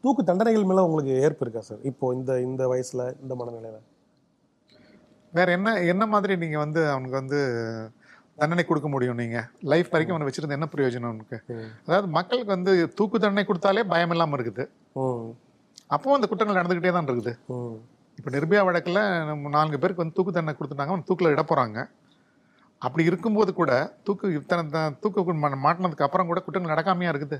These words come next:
Speaker 1: இருக்கு, நடந்துட்டு தான் இருக்கு.
Speaker 2: நடந்துட்டு தான் இருக்குது. But அதுக்கு மேலயும் வந்து என்ன பண்ண முடியும்? அதுக்கு மேல அவனை சும்மா வச்சு விட்டுற முடியுமா? இந்த மாதிரி வந்து கு-, குற்றங்கள் பண்றவனை வந்து விட்டேன்னு கேட்டா,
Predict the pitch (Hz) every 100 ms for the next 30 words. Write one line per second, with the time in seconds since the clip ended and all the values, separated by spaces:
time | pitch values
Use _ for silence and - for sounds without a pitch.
0 | 120 139 123 117 123 131 120 120 110 -
1 | - 165 190 180 190 127 104 120 - _
2 | _ - 185 175 202 226 214 233 240 233
3 | 208 185 185 190 170 151 175 185 160 131
4 | 131 117 123 120 127 139 139 143 117 185
5 | 196 156 180 160 160 - - - - -
6 | 202 156 127 127 147 156 147 147 151 180
7 | 160 147 165 156 156 139 139 135 135 135
8 | 147 156 147 151